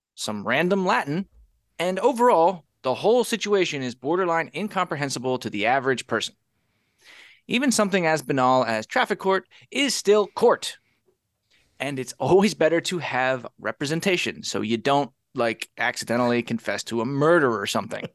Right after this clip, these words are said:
<laughs> Joshua Browder, the C E O of consumer advocacy company Do Not Pay,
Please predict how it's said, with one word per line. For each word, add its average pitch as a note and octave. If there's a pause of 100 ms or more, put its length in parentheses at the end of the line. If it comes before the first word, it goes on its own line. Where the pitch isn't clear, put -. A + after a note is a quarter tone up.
(240)
<laughs> - (1600)
Joshua A3+
Browder, A#2
the B2
C A3
E C3
O C3
of B2
consumer A3+
advocacy D3
company A#2
Do F3
Not G#3
Pay, A2+